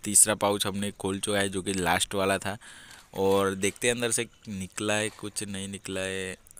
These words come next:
ओहो, वन मिनट फ्रेंड्स, कुछ निकला है यहाँ पे, वन रुपीज़ का कॉइन निकला है, आपके सामने है, वन रुपीज़ का कॉइन निकला है फ्रेंड्स। तो वीडियो को लाइक कर देना फ्रेंड्स, वन रुपीज़ का कॉइन हमें मिल चुका है, बाकी तो कुछ मिला नहीं है अंदर से।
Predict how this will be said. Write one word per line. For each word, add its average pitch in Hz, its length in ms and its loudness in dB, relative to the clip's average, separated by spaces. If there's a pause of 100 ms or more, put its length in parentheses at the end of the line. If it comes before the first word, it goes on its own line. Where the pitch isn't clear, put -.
(120)
ओहो, 73 340 -10 (100)
वन 90 160 -2
मिनट 82 260 -6
फ्रेंड्स, - 500 -4
कुछ - 320 -2
निकला 92 320 -4
है 98 120 -2
यहाँ 92 200 -4
पे, 95 260 -4 (320)
वन 95 340 -4
रुपीज़ 92 420 0 (100)
का 95 220 -2
कॉइन 87 340 -8
निकला 80 360 -6
है, 78 360 -6 (880)
आपके 90 320 -6
सामने 92 420 -4
है, 98 420 -6
वन 95 300 -4
रुपीज़ 95 360 0
का 98 180 0
कॉइन 92 300 0
निकला 92 300 0
है 90 160 2
फ्रेंड्स। 98 520 0 (1040)
तो 90 380 -2 (260)
वीडियो 92 300 -4
को 101 100 -2
लाइक 95 280 0
कर 101 140 0
देना 104 240 2
फ्रेंड्स, 104 440 -2
वन 98 180 -2
रुपीज़ 98 300 -2
का 101 120 -2
कॉइन 95 300 0
हमें 98 220 0
मिल 95 240 2
चुका 98 320 -2
है, 101 160 4
बाकी 85 300 -4
तो 101 140 0
कुछ 107 240 -6
मिला 95 280 0
नहीं 101 240 -4
है 101 80 -2
अंदर 95 260 -2
से। 101 260 -2